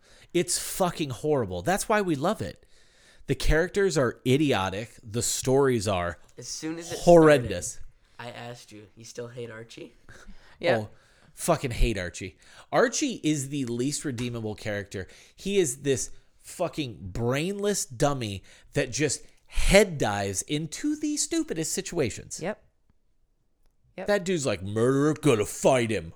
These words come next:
Speaker 1: Are ya? You're fucking seventeen, moron.
Speaker 3: Yeah.
Speaker 1: I don't, I don't get it. I, but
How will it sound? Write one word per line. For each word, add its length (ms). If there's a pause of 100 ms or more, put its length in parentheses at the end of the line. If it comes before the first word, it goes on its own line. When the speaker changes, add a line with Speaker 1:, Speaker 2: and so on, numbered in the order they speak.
Speaker 1:
Are 220
ya? 260 (400)
You're 160
fucking 420
seventeen, 800
moron. 800
Speaker 3:
Yeah. 160 (400)
Speaker 1:
I 160
don't, 240
I 100
don't 140
get 180
it. 140 (160)
I, 240 (120)
but 320